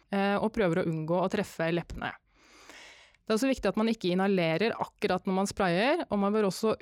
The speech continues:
unngå å svelge med en gang, fordi sprayen skal tas opp i selve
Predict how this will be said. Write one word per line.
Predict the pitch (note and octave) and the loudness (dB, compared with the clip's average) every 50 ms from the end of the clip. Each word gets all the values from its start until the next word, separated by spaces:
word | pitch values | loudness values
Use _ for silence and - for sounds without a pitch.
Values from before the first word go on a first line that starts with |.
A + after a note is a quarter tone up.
| - | 0
unngå | F3+ F3+ E3+ E3 E3 E3 F3+ - | 0 0 2 0 0 0 2 2
å | G3+ G3+ | 0 -2
svelge | - - A3+ G#3 F3+ D#3+ D#3 E3+ | 0 0 0 0 0 0 -2 -2
med | E3+ E3+ E3 D#3+ | -2 -2 -2 0
en | D#3+ F3 | 0 0
gang, | G3 A#3 C4 C#4 - | 2 2 2 0 -2
fordi | - - A3+ F#3+ F3+ F3+ F#3 F#3+ F#3+ - A#2+ - - _ - | -4 -4 -2 0 0 2 2 2 0 -2 -4 -12 -16 _ -14
sprayen | - - G3 F3 F3 F#3 | -6 -2 0 0 0 0
skal | - A3 G3+ | -2 -4 -4
tas | - - F#3+ E3 C#3+ - - | -2 0 0 0 0 -2 -4
opp | F#3 - - - _ - | -6 -6 -8 -12 _ -2
i | F3 F3 F3 F3+ F3+ | -2 0 2 0 0
selve | E3+ - F3+ D#3+ D3+ D#3+ E3 | 0 0 -2 0 0 -2 0